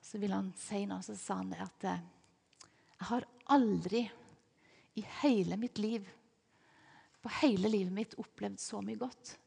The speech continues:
som jeg har gjort disse dagene her.» Så tenkte jeg, «Du tuller.»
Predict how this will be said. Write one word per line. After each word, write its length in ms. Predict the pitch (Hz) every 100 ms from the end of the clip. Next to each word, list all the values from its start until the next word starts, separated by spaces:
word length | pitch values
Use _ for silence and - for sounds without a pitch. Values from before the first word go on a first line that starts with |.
| _ - -
som 160 | -
jeg 60 | 202 196
har 80 |
gjort 160 | 202 - 202
disse 260 | - 185 185 - _ - _ 190
dagene 400 | 175 - 180 185
her.» 160 | - - - _ - _ _ _ _ _ _ _ _ _ _ _ _ _ _ _ _ _
Så 160 | - 196
tenkte 340 | 208 180 -
jeg, 60 | 190 - _ _ _ _ _ _ _ -
«Du 60 | 90 -
tuller.» 520 | - 180 - -